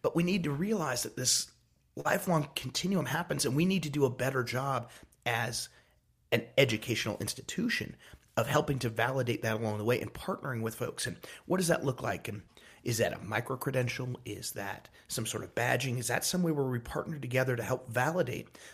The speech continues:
the learning that's happening outside of our classroom, but that we can help our educational partners then build so that we can develop these skills? You know, that's a, that's an important piece. And what is government doing in terms of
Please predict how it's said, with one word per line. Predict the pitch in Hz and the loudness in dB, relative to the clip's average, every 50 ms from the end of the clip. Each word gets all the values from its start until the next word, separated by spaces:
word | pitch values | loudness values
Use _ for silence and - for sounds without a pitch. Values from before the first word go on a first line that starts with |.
| - | -10
the | - 120 131 | 0 0 0
learning | 123 123 127 123 135 139 135 127 | 2 2 0 0 0 0 0 0
that's | 113 - - | 0 -2 -4
happening | - - 131 117 113 117 - 113 113 107 104 - - | -4 0 0 0 0 0 -2 -2 -2 -2 -4 -6 -2
outside | - 104 - - - - 135 151 170 | -2 -2 -2 -2 -2 0 2 2 4
of | 147 | 2
our | 123 113 | 2 0
classroom, | - - - 101 101 98 - - 117 113 107 110 - - - _ _ - - - _ _ _ | -2 -2 -2 -2 0 0 -2 -4 -4 -8 -10 -12 -14 -18 -20 _ _ -20 -20 -20 _ _ _
but | 120 120 - | -4 -2 0
that | 135 - - | -2 -2 0
we | 113 131 143 | -2 -4 -2
can | 139 - 139 120 | -2 -2 -2 0
help | 113 127 123 - 117 | 0 0 0 0 -2
our | 117 - - | -4 -2 -2
educational | 120 113 120 117 - - 120 117 - - 110 | -4 -4 -4 -8 -6 -6 -4 -4 -4 -4 -6
partners | 104 - - - 120 - 110 107 104 - - - | -6 -6 -8 -12 -10 -8 -10 -10 -10 -10 -8 -4
then | 117 110 107 107 101 101 _ | -4 -4 -4 -4 -8 -6 _
build | 117 120 123 123 117 110 107 - - - - - - _ _ _ _ _ _ | 0 2 4 4 4 2 0 -2 -8 -18 -20 -20 -20 _ _ _ _ _ _
so | - - 143 131 | -6 -4 -4 -2
that | - | 0
we | - 143 147 | 0 -2 0
can | - - 120 | 0 -2 -2
develop | 120 117 - 127 156 185 185 175 - | -2 0 2 0 0 0 -2 -4 -6
these | 113 113 - | -8 -6 -6
skills? | - - - - - - - - - - - - - - _ _ _ _ | -6 -6 -8 -12 -12 -14 -16 -16 -20 -20 -20 -20 -20 -20 _ _ _ _
You | 143 | 2
know, | 139 | 4
that's | 123 139 - - - | 4 4 2 2 0
a, | - - - - - - 156 | 0 0 -4 -2 0 0 0
that's | 156 - 151 - | 0 0 0 2
an | 208 | 2
important | 196 185 170 175 180 175 156 - | 2 2 0 0 -2 -4 -4 -4
piece. | - 208 190 - - - - - - - - - | -4 -4 -4 -4 -6 -10 -12 -16 -20 -20 -8 -2
And | - 165 170 | 0 2 4
what | 175 - | 4 2
is | - 214 | 2 0
government | 156 147 156 160 214 185 180 156 - - | 2 2 2 2 4 4 2 2 2 0
doing | 117 143 147 151 151 147 | -2 0 0 0 0 -2
in | 139 131 | -2 -2
terms | - - - - 143 147 143 - - | -4 -4 -4 -4 -2 -2 0 2 2
of | 143 143 139 - - - | 2 0 0 -4 -10 -14